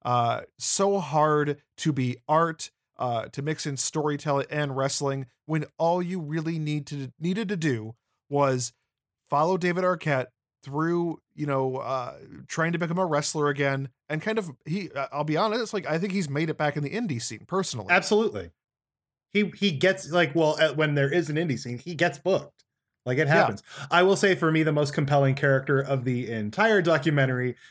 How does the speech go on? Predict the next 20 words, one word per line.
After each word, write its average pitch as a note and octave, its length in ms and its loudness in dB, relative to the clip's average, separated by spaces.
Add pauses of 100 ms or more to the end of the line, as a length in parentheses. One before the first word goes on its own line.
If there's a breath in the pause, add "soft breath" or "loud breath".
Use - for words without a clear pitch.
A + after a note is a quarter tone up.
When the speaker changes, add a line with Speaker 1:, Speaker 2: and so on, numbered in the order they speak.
(140 loud breath)
Speaker 2:
is C#3 180 0
his C3 160 -2
fourteen-year-old E3+ 600 2
daughter, C#3 240 4
Coco, B2+ 600 0 (320 soft breath)
who E3+ 160 4
wavers D#3 680 4
the C#3+ 200 0
whole D#3 160 2
movie D3+ 180 2
between, C#3 380 0 (320 loud breath)
"God, G#3+ 320 2
you're F3 140 4
embarrassing E3 640 4
me C#3 100 2
so G#3 300 4
much, F#3 340 4
Dad," D#3 520 6
and, D3 240 4
like, C#3 320 4